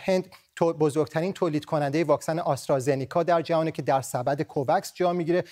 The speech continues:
اما تا وقتی که بحران داشته، موجود باشه، اونها صادر نخواهند کرد واکسن رو به بیرون از،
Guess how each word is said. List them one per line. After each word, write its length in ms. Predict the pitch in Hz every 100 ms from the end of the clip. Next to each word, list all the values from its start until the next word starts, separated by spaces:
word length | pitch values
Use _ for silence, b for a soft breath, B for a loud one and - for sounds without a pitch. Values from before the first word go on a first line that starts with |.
| B B
اما 200 | 156 147
تا 180 | -
وقتی 260 | 143 175 -
که 100 | 180
بحران 560 | 131 156 135 143 180 196
داشته، 300 | 165 - 160 139 143
موجود 420 | 151 139 160 139
باشه، 280 | 139 131 175 B B
اونها 260 | 151 143
صادر 460 | 151 151 131 143 143
نخواهند 480 | 139 170 - 160 147
کرد 180 | 165
واکسن 360 | 143 147 - 156
رو 60 | 147
به 120 | 143
بیرون 320 | 131 139 151
از، 180 | 151